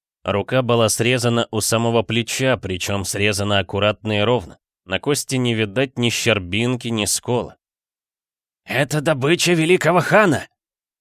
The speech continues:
Бельгутай вдруг решительно шагнул вперед. Обнаженная сабля Найона хищно поблескивала в факельных огнях.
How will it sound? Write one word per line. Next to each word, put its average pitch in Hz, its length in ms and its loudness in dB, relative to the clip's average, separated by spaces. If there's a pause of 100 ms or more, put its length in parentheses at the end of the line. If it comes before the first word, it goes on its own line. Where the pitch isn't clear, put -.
(600)
Бельгутай 107 580 -2
вдруг 120 320 -2
решительно 127 600 0
шагнул 123 400 0
вперед. 117 500 -2 (460)
Обнаженная 98 680 -2
сабля 101 400 0
Найона 98 540 -2
хищно 104 480 -4
поблескивала 101 760 -2
в - 40 -8
факельных 92 580 -4
огнях. 90 560 -6